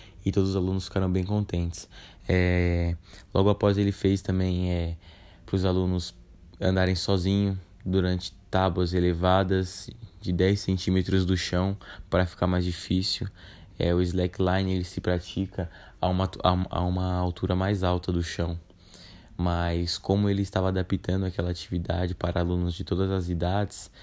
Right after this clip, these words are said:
ele tinha que colocar ali o que era possível pra aquela turma realizar.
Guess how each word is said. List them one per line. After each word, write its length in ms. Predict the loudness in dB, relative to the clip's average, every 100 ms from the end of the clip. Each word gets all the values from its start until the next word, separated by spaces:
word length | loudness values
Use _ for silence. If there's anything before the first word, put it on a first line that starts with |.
| -20 -10
ele 200 | -4 -4
tinha 260 | -4 -2 -2
que 180 | -4 -8
colocar 500 | -2 -2 -2 -2 -2
ali 220 | 0 0
o 60 | 0
que 160 | 2
era 140 | 2 0
possível 580 | -2 -4 0 0 2
pra 140 | 0 -2
aquela 260 | 0 -2
turma 260 | 0 0 2
realizar. 600 | 2 2 0 2 0